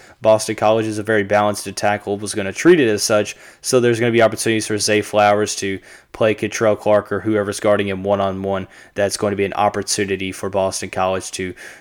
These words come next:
try to, you know, get a one-up and get an advantage on Louisville in that respective battle. So look for him and his overall ability. He's gonna be, I'm, I'm telling you, he's gonna be a guy that's gonna make the N F L,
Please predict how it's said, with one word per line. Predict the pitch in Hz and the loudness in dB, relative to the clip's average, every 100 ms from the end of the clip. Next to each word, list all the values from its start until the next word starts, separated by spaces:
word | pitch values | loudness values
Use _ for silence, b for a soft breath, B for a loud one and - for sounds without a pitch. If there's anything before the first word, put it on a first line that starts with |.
| - | -4
try | - 113 104 | 4 6 6
to, | 98 b b _ | 4 b b _
you | 104 | -4
know, | 101 | -2
get | 104 107 | 2 4
a | |
one-up | 98 104 107 104 98 | 4 2 2 2 0
and | 104 | -4
get | 104 | -6
an | 101 98 | -6 -6
advantage | 95 101 98 95 | -4 -4 -4 -6
on | 98 95 | -6 -4
Louisville | 98 95 95 90 - | -2 -2 -4 -8 -8
in | 104 95 | -8 -4
that | 92 92 - - | -6 -6 -14 -14
respective | 107 98 - 95 - 92 | -10 -6 -4 -4 -6 -6
battle. | 95 92 92 | -2 -2 -2
So | 90 107 95 B B B B | -4 -2 -2 B B B B
look | 117 143 | 2 2
for | - 135 | 4 2
him | 113 135 131 120 B - | 4 4 4 0 B -6
and | 117 104 | -4 0
his | 113 123 113 - | 2 2 2 0
overall | 120 113 113 117 113 113 B B - | -2 0 2 6 6 6 B B -6
ability. | 107 113 107 | 0 2 4
He's | 135 151 | 4 6
gonna | 180 | 6
be, | 143 | 8
I'm, | 120 143 | 8 6
I'm | 131 127 | 4 2
telling | 127 135 | 2 2
you, | 107 | 2
he's | 123 | 0
gonna | 135 | 2
be | 127 | 2
a | |
guy | 117 117 | 4 4
that's | 113 | 4
gonna | - | 0
make | 110 113 | 0 0
the | 110 | 0
N | 110 | 0
F | 101 - | 0 2
L, | 110 101 | 4 4